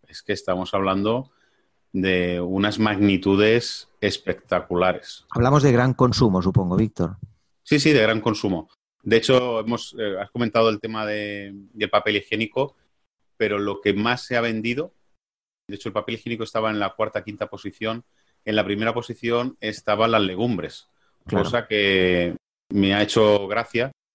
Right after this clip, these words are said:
Speaker 1: porque al final la dieta mediterránea parece que vuelve.
Speaker 2: Sí.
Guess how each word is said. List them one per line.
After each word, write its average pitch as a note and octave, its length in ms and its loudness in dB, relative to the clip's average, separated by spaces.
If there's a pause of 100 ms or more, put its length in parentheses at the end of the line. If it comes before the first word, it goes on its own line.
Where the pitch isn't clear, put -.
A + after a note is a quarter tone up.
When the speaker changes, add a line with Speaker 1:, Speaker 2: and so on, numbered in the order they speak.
(260)
Speaker 1:
porque F#2 840 0
al G2 140 -14
final G2+ 600 -4
la G2 160 -6
dieta G#2 380 0
mediterránea G#2 960 -4
parece A2+ 280 -4
que G2+ 100 -4
vuelve. G2+ 400 -2 (400)
Speaker 2:
Sí. C#3+ 320 4